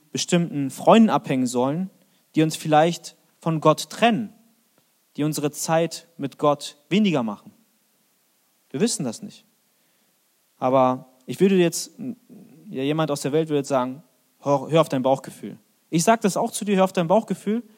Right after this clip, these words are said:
aber auf dein christliches Bauchgefühl. Wenn du ein ungutes Gefühl dabei hast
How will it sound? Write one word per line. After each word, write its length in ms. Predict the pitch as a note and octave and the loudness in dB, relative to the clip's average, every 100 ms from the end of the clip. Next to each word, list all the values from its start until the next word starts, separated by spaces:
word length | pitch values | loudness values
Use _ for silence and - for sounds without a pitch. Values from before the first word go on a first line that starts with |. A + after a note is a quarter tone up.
| _ | _
aber 160 | - D3+ | 0 0
auf 100 | D#3 | 2
dein 160 | D#3 | -4
christliches 540 | C#3+ G#3+ G3+ D3 C3+ A2 | -2 0 0 -2 -6 -8
Bauchgefühl. 540 | A2+ G#2 A2 - A#2 _ _ _ _ _ _ _ _ _ _ _ _ _ _ _ _ _ _ - | -8 -8 -14 -20 -20 _ _ _ _ _ _ _ _ _ _ _ _ _ _ _ _ _ _ -6
Wenn 140 | D#3+ | 2
du 120 | G#3 | 4
ein 320 | F#3+ F#3+ F#3 - | 6 4 2 -2
ungutes 400 | - A3 A3 F#3+ | 0 2 4 2
Gefühl 240 | E3+ - C4 | -2 2 4
dabei 320 | A3 E3+ C#3+ | 6 6 4
hast 400 | F3+ A3+ - | 2 -2 -6